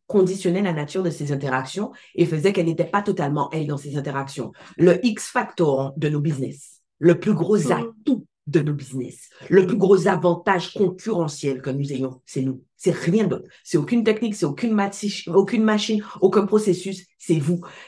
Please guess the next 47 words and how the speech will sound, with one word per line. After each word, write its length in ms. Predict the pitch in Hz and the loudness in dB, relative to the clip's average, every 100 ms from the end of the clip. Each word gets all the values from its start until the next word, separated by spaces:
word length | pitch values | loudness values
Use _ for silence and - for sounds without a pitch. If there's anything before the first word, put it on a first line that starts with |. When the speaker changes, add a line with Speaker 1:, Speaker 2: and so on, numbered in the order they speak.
| - | 6
Speaker 1:
Et 60 | |
donc, 240 | 185 180 180 | 6 6 4
en 80 | 170 | 4
n'étant 320 | 165 254 262 | 4 2 2
pas 160 | 262 - | 0 0
elle, 260 | 160 202 - | 0 0 0
elle 160 | 151 | -4
biaise 240 | 143 196 214 | 4 4 4
la 100 | 185 | -2
communication 680 | 185 165 160 147 170 202 - | -2 -2 -4 -4 -4 -6 -4
et 80 | |
elle 120 | 160 151 | -4 -2
ne 60 | |
va 160 | 151 147 | -2 -2
pas 160 | 165 156 | -2 -2
au 100 | 139 | -2
bout 340 | 127 190 175 - | -6 -12 -14 -6
de 80 | 147 | -4
ce 120 | 143 | -2
qu'elle 240 | 139 131 | -2 -4
peut 200 | - 139 139 | -4 -8 -8
donner 560 | 147 208 175 147 123 - _ | 0 4 4 2 -2 -6 _
à 120 | 143 | -4
l'autre. 400 | 135 104 - 101 - _ _ _ _ _ _ - | -2 -4 -8 -12 -14 _ _ _ _ _ _ 2
Ensuite, 520 | 170 175 240 254 262 254 - - _ | 2 4 -2 2 0 0 -14 -20 _
quand 180 | - 170 | 0 4
elle 100 | 160 | 4
arrive 360 | 139 180 269 165 | 2 2 2 0
dans 120 | 151 | -2
cette 240 | 170 156 | -2 -2
tenue 480 | 170 147 151 151 - _ | 0 0 -2 -4 -8 _
qui 280 | - 160 - | -6 -6 -4
lui 280 | 160 170 240 | -2 2 2
ressemble, 560 | 190 151 - 151 190 196 | 4 2 2 0 0 -2
il 60 | |
y 60 | 143 | -4
a 60 | 135 | -2
deux 160 | 139 | 0
choses 340 | 170 - - - | 0 -2 -10 -12
qui 80 | 175 | -12
se 80 | - | -12
passent. 420 | - - - - _ _ - | -12 -14 -18 -20 _ _ 0
L'autre 540 | 156 190 - - - - | 4 4 2 -8 -10 -4
entrevoit 800 | 147 - 135 117 120 95 - _ _ _ _ | -4 0 -4 -2 -2 -2 -4 _ _ _ _
qui 180 | - 156 | -4 0
elle 160 | 135 127 | 2 2
est. 240 | 131 - | -4 -8